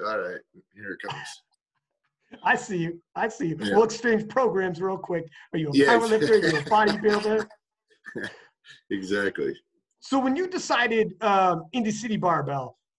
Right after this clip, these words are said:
Speaker 2: what year was it that you decided that you were gonna open it up?
Speaker 1: Um,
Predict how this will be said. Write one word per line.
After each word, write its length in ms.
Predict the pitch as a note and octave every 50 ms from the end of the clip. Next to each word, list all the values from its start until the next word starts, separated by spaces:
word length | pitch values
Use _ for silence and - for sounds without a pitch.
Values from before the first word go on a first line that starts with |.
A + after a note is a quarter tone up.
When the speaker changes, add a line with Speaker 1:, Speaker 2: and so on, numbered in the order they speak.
| _ _ -
Speaker 2:
what 320 | F#3+ D3+ E3+ D#4+ F#4 F4+
year 260 | C#4+ C4 D#4+ E4+ E4 C4
was 300 | G#3 A#3 A3 G#3 D3+ D#3+
it 180 | E3 E3 E3
that 140 | - F#3+ F#3
you 100 | E3+ F#3
decided 540 | D#3+ F#3 - - - F#3 F3 E3+ E3 D#3+ C#3+
that 100 | E3+ E3+
you 100 | E3+ E3+
were 80 | D#3+ D3
gonna 200 | D#3 D3 D#3 -
open 260 | E3 D#3 - C#3+ C3+
it 80 | B2+ A#2
up? 1120 | A2 G2+ _ _ _ _ _ _ _ _ _ _ _ _ _ _ _ _ _ _ - - B2+
Speaker 1:
Um, 440 | B2 B2 B2 A#2+ A#2+ A#2 A#2 A2+